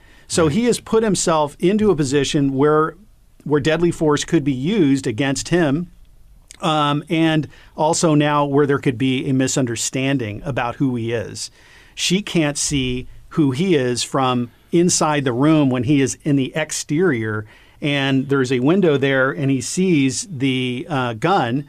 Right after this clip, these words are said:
Speaker 1: which she has, and it's her home, and she has a right to have the gun there. Uh, and then he fires through the window. So it's a bad shooting. Um, you know, they, the prosecution maybe didn't have to put on a lot of evidence. It kinda makes sense.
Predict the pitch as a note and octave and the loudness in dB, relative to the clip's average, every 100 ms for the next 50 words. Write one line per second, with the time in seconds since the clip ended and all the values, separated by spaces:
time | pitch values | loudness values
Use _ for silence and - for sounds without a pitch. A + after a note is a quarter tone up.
0 | _ - C3 - C#3 A#2 D#3 A#2+ B2+ C#3+ | _ -4 -2 -2 -4 -2 -2 0 -2 -2
1 | C3 A#2+ C#3 C3+ C3+ C3 C#3+ A2+ C3+ B2+ | -4 -2 -2 0 0 0 0 -2 -4 -4
2 | A#2 B2 C3 C3 B2+ A#2 G#2+ C#3+ E3+ A2 | -2 -4 -4 -4 -4 -6 -6 -4 -4 -4
3 | A2 - - - - - C#3+ D3+ D#3+ E3+ | -8 -12 -20 -20 -18 -6 -4 0 2 2
4 | D#3+ D#3+ E3 D#3 B2+ - E3 E3 - C#3+ | 2 0 2 0 0 0 2 2 2 2
5 | F#3 C#3+ G#2+ G#2 - - - - F#3 D#3+ | 4 2 0 -6 -14 -20 -14 -4 0 2
6 | D3+ C#3+ - - - _ _ - D3+ D3+ | 2 0 -4 -20 -20 _ _ -4 0 0
7 | B2+ D#3+ F3 D#3 - D3 C#3+ C#3 C3+ C#3 | 0 -2 -2 -2 0 2 2 2 2 0
8 | - - - - D3 C#3 C3+ C3+ C3 C3 | -6 -20 -20 -10 -4 0 0 0 0 -2
9 | B2+ - - D#3 D#3 C#3+ C#3+ D3 C#3+ D3 | -4 -8 -4 0 2 0 0 0 0 -4
10 | C#3+ E3 D#3 - F#3 F3+ D3 C#3 C#3 C3 | -2 -2 -2 -2 -2 2 2 2 0 0
11 | D3 A#2+ C#3 E3+ A3+ - G#3+ G#3+ G#3 G#3 | 0 0 -2 -2 -4 -2 0 2 2 2
12 | G3 E3+ E3+ F#3 F3+ A#2 D3+ D#3+ D#3+ D#3 | 2 0 0 0 -2 -6 -2 0 2 0
13 | - - D#3 D#3 - | -2 -2 0 0 -4